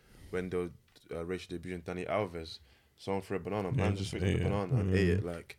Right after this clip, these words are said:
Speaker 2: It was
Speaker 1: do you know
Speaker 2: like,
Speaker 1: what I mean?
Speaker 2: "Hey,
Speaker 1: So
Speaker 2: that's
Speaker 1: it's like,
Speaker 2: nothing."
Speaker 1: you know, there's all these different incidents, and, but obviously everyone's different. Not everyone will have that resilient spirit where, like, "You know what, yeah,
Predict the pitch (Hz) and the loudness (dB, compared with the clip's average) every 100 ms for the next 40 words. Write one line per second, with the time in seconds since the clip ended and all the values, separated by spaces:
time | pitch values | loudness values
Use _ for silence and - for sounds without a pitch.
0 | _ - 110 98 90 113 104 95 - 92 | _ -8 0 2 4 6 6 4 2 0
1 | 92 104 - - - _ - _ _ - | 4 4 2 -4 -8 _ -20 _ _ -8
2 | 104 92 85 92 104 117 107 101 104 101 | -4 -2 -2 -4 -2 -2 -2 -4 -6 -4
3 | 104 104 90 85 - 90 87 85 - - | -4 -4 -4 -6 -6 -6 -4 -6 -14 -6
4 | 95 82 - - - - _ _ _ _ | -4 -4 -8 -20 -20 -20 _ _ _ _
5 | - _ _ - _ _ _ _ _ - | -20 _ _ -20 _ _ _ _ _ -8
6 | 113 117 101 95 - 101 98 87 101 92 | -2 -2 0 -2 -2 -2 -2 -4 -4 -4
7 | 85 92 87 98 92 87 92 80 80 87 | -2 -2 -2 -2 -4 -4 -6 -4 -4 -4
8 | 85 - 90 80 82 80 80 90 92 71 | -6 -6 -4 -2 -4 -4 -6 -6 -4 -6
9 | 78 78 | -6 -10